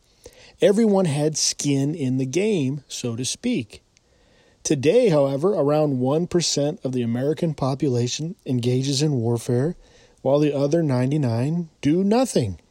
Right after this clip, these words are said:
And I literally mean nothing. Their lives aren't affected one bit, and like human nature, if their lives aren't affected by it,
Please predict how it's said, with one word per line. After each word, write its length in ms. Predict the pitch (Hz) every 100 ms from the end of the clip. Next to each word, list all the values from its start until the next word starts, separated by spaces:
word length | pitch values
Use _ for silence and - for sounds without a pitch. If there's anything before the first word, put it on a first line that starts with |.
| _ _
And 120 | 135
I 140 | 139 151
literally 440 | 151 180 208 214
mean 380 | 139 117 120 147 _ _ _ _ _ -
nothing. 640 | 160 214 214 143 90 82 _ _ _ _ _ _ -
Their 180 | 165
lives 400 | 185 165 185 202
aren't 220 | 165 160 185
affected 520 | - 165 190 - 160
one 340 | 127 160 196
bit, 340 | 156 131 139 - _ _ _ -
and 640 | 135 135 175 208 165 117
like 380 | 131 135 123 -
human 240 | 143 160
nature, 480 | 143 135 156 - 233
if 220 | 202 131
their 240 | - 135 131
lives 400 | 127 135 151 135
aren't 160 | 147
affected 480 | 143 - 147 143 180
by 260 | 151 131 131
it, 180 | 175